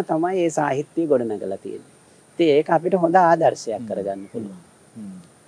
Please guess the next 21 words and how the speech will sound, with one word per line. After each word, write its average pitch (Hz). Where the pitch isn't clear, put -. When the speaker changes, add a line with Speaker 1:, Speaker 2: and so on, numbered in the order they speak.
Speaker 1:
ඒක 120
හොඳ 135
ආදර්ශයක් 147
කරගන්න 135
පුළුවන් 160
මේ 151
ධර්ම 120
sannivedanaye 151
අරමුණ 135
මොකක්ද 98
Speaker 2:
හ්ම්. 107
Speaker 1:
කියන 90
එක. 82
Speaker 2:
හ්ම්. 98
Speaker 1:
ඉතින් 151
ඇත්ත 127
වශයෙන්ම 180
ඒ, 139
ඒ 135
ග්‍රන්ථ 120
වලින් 113